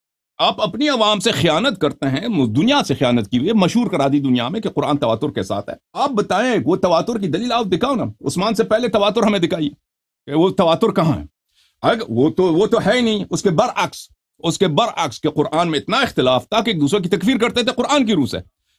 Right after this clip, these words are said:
कुरान में इख्तिलाफ की वजह से एक दूसरे की तकरीफ-, तकफीर करते थे, न कि तावील में। कुरानी अल्फाज में इख्तिलाफ की वजह से एक दूसरों की तकफीर करते थे, मदीना में, दूर की बात नहीं है,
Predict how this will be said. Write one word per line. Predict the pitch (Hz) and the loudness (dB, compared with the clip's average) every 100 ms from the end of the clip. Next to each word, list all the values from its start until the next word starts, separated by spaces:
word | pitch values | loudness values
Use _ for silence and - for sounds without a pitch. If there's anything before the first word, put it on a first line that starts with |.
| _ - | _ -2
कुरान | 170 190 262 | 0 2 2
में | 247 | 2
इख्तिलाफ | - 190 247 285 | 0 2 2 2
की | - | 2
वजह | 254 208 196 | 2 2 2
से | 175 | 0
एक | 156 | 2
दूसरे | 160 147 | 0 0
की | 135 | 0
तकरीफ-, | 117 117 95 - | 0 -2 -2 -4
तकफीर | 117 131 | 0 0
करते | 101 82 78 | 0 -2 -6
थे, | - - 170 | -12 -6 0
न | 302 | 2
कि | 269 | 2
तावील | - 214 208 196 147 | 2 2 2 4 4
में। | 120 85 _ _ _ _ _ _ - | 2 -2 _ _ _ _ _ _ 0
कुरानी | 170 170 175 254 | 2 2 2 2
अल्फाज | 220 175 143 160 214 262 233 165 | 2 0 2 2 4 4 2 0
में | 156 | -4
इख्तिलाफ | 120 160 156 180 196 | -2 0 2 2 0
की | 147 | 0
वजह | 135 131 | 0 0
से | 120 180 | 0 -2
एक | 247 180 | -2 0
दूसरों | 131 131 131 | -2 0 -2
की | 190 | -2
तकफीर | 233 202 302 | -2 0 0
करते | 247 - 220 | 0 0 2
थे, | 190 | 2
मदीना | 233 262 302 330 | 2 2 2 2
में, | 269 175 | 2 0
दूर | 185 269 | 2 0
की | 240 | 2
बात | 240 240 | 0 2
नहीं | 269 214 | 0 0
है, | 107 | -4